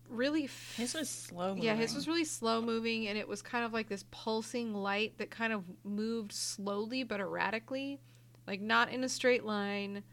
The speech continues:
Speaker 1: just kind of, like, up, over, up, o-, almost like stair-stepped its way through.
Speaker 2: Yeah, yeah,
Speaker 1: And
Speaker 2: yeah.
Speaker 1: and then it just kinda blinks out.
Speaker 2: Aliens seem to be popping up more and more lately.
Speaker 1: Erica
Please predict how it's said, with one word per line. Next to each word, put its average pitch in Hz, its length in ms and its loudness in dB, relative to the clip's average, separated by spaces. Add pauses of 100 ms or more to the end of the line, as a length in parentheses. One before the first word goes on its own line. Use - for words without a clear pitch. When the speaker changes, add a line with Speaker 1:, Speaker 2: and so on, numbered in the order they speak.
(140)
Speaker 1:
just 214 180 -6
kind 247 200 4
of, 220 100 0
like, 190 360 0 (420)
up, 233 280 8 (240)
over, 190 520 2
up, 214 360 4
o-, - 200 -2
almost 339 240 0
like 359 120 2
stair-stepped 214 720 0
its - 180 -10
way - 160 -2
through. - 380 -8 (340)
Speaker 2:
Yeah, 185 200 2
yeah, 202 400 6
Speaker 1:
And 202 320 0
Speaker 2:
yeah. 220 280 6 (600)
Speaker 1:
and 226 160 -6
then 277 100 -2
it 285 80 -8
just 294 200 -8
kinda 294 280 -2
blinks 285 360 -8
out. - 320 -2 (680)
Speaker 2:
Aliens 247 480 -2
seem 240 180 0
to 226 60 -2
be 220 100 -4
popping 202 420 -4
up 196 140 -4
more 170 180 -6
and 170 100 -6
more 170 180 -4
lately. 165 420 -2 (260)
Speaker 1:
Erica 214 320 0